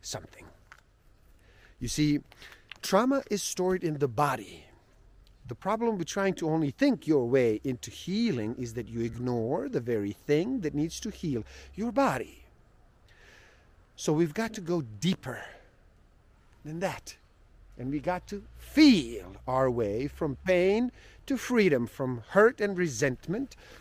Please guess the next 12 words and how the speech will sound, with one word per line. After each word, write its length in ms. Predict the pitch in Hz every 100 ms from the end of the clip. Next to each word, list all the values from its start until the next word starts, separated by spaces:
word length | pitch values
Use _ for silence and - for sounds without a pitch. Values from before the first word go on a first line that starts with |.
| -
to 100 | 233
forgiveness, 1200 | - 233 175 269 208 151 120 - - - - - - - - - - - -
from 220 | - 110
small 840 | - - 160 311 175 - - - - -
to 140 | - -
unleashed. 1000 | 240 220 226 202 139 - - - - - - _ _ _ _ -
This 220 | 233 -
transformation 920 | 269 208 - 147 123 107 104 202 262 - _ - _ _ _ - _
happens 500 | 156 - 160 147 -
at 140 | 156 -
the 140 | 160 -
emotional 1040 | 156 139 139 190 - - 175 139 123